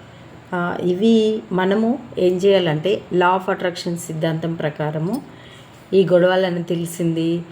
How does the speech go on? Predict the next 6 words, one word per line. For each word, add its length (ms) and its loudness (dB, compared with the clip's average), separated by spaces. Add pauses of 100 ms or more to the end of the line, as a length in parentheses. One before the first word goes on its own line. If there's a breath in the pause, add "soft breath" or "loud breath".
(340 loud breath)
సాడ్ 220 4
ఎనర్జీలో 680 0
ఉన్నామని 500 -2
తెలిసింది, 720 -4 (280 loud breath)
తెలిసింది 420 4
కదండి. 460 2